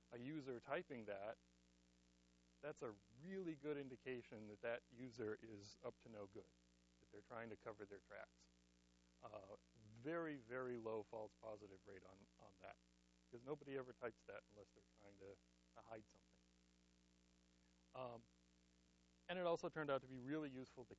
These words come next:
capture, uh, data, uh, to use forensically. Once we knew that, that a machine had been hacked, um, you wanna know how they, or what sort of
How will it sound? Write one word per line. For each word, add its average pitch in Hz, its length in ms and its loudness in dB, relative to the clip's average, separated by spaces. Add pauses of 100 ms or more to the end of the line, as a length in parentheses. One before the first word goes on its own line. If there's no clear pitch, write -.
capture, 127 600 2 (480)
uh, 110 200 -14 (680)
data, 120 400 2 (1040)
uh, 107 240 -8
to 143 100 -6
use 135 300 -2
forensically. 104 560 -8
Once 135 180 -6
we 131 140 -6
knew 135 180 2
that, 120 140 -2 (400)
that 117 80 -10
a 110 80 -6
machine 117 320 -6
had 107 160 -6
been 98 180 -10
hacked, 135 480 -2 (580)
um, 104 320 -4 (480)
you 120 160 -4
wanna 123 240 4
know 120 480 4
how 127 160 4
they, 127 240 0 (480)
or 120 80 -8
what 123 160 0
sort 131 240 0
of 117 80 -6